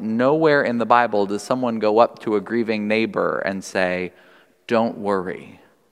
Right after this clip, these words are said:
God has a plan." I wish I could ban "God has a plan" from church. As a preacher, it's not just the oversimplification. Uh, the words are theologically problematic.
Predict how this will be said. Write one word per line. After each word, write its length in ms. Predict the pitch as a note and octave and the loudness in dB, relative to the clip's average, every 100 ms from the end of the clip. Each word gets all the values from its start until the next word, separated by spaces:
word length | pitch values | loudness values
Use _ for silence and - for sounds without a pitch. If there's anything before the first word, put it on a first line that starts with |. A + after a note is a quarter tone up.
| _ _ _ - | _ _ _ 0
God 480 | G2+ G2+ G2+ G#2 - | 4 6 6 6 2
has 280 | - F#2+ | -10 -8
a 60 | F#2+ | -8
plan." 840 | - - - F2+ F2 C#2+ G1+ A1 A1 _ _ _ _ _ _ _ _ _ _ _ _ _ _ _ _ _ _ - - | -8 -18 -6 -6 -6 -12 -14 -18 -20 _ _ _ _ _ _ _ _ _ _ _ _ _ _ _ _ _ _ -20 -18
I 20 | |
wish 140 | A2+ | -14
I 60 | A2 | -10
could 260 | G2+ F2 F2+ | -8 -10 -6
ban 560 | F#2 F2 E2+ C#2+ F2 | -6 -4 -8 -10 -10
"God 460 | F#2 F#2 F#2 F#2 F#2 | -2 0 2 0 -2
has 220 | F#2+ F2 | -8 -10
a 40 | |
plan" 800 | F2+ - - F#2 F2 - D2 G2 - | -12 -8 -4 -4 -4 -10 -12 -16 -14
from 220 | G#2 F2 | -14 -14
church. 640 | - F2 - _ - - _ _ _ _ _ _ _ - - | -10 -10 -10 _ -20 -20 _ _ _ _ _ _ _ -20 -2
As 160 | B2 B2+ | 0 0
a 60 | |
preacher, 520 | - G3+ G#3 - D3 | -2 -2 -2 0 0
it's 280 | C3 A#2+ - | 2 -2 -2
not 320 | D3+ D3 A2 | 0 0 -2
just 560 | G2+ A#2 C3+ - - - | 0 2 2 0 -18 -6
the 140 | C#3 | 0
oversimplification. 1120 | B2 B2+ B2 C3 A#2 G#2+ G2 G#2+ G#2 C#3 C3+ C3 - - - - _ - | 0 0 -2 -4 -6 -8 -4 -4 -4 -10 -12 -16 -20 -20 -20 -20 _ -10
Uh, 140 | F#2 | -8
the 160 | G#2+ A2+ | -2 -2
words 480 | A#2+ D3 D3 B2+ | 2 4 4 4
are 100 | A#2 | 0
theologically 880 | A2+ - C3+ C#3 A#2+ A#2+ A#2+ A#2 A2+ | -2 -2 0 4 6 6 2 -4 -6
problematic. 880 | - G#2 G2+ G2 F#2+ F#2 - - - | 0 0 2 0 0 0 -2 -10 -18